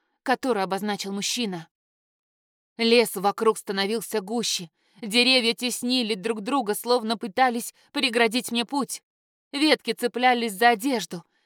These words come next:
Коренья будто выныривали из-под земли, норовя подставить подножку.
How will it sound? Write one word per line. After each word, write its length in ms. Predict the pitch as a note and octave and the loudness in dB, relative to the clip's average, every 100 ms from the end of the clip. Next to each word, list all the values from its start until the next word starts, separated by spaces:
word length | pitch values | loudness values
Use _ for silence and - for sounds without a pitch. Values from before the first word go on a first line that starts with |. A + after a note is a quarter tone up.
| _ | _
Коренья 460 | - A3+ B3 A3 A3 | 0 4 4 4 2
будто 340 | A3 G#3+ A#3 | 0 0 -2
выныривали 680 | G3+ C4 C4 D4 A3 F#3+ G#3 | 0 0 2 4 2 0 -2
из-под 260 | - A3 | -2 -4
земли, 440 | F3 A3 A#3+ C#4 - _ - | -2 -2 0 0 -2 _ -4
норовя 420 | D4+ C4+ A#3 A#3 | 2 4 6 4
подставить 540 | - G#3 - A3+ G#3 | 2 -6 0 2 2
подножку. 600 | - G3+ A3 A3+ - G3+ | -2 -4 -2 -4 -6 -12